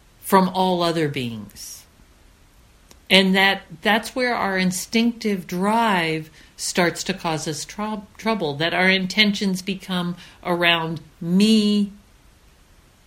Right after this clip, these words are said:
rather than the whole or us. Um, you know, the, <laughs> the basic joke that it's, that, uh,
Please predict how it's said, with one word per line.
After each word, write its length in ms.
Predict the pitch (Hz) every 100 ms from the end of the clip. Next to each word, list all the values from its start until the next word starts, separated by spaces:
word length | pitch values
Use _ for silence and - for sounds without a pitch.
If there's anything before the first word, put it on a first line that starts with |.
| _
rather 340 | 156 175 165 160
than 520 | 156 151 151 151 147 - _ _ _ 156
the 140 | 160
whole 500 | - 151 143 127 120
or 280 | 135 131 -
us. 560 | 131 107 - - - - - _ _ - - _ - -
Um, 520 | 151 143 131 131 127 - _ _ _ - - - _ _ _ - - -
you 180 | 190
know, 200 | 180 139
the, 200 | 143 160 - -
<laughs> 180 | - -
the 760 | 269 247 208 - - - - 220
basic 560 | 196 202 196 190 156
joke 320 | - 175 170 170
that 160 | 151
it's, 300 | 156 147 - 160 - - - _
that, 380 | 151 151 143 -
uh, 300 | 147 143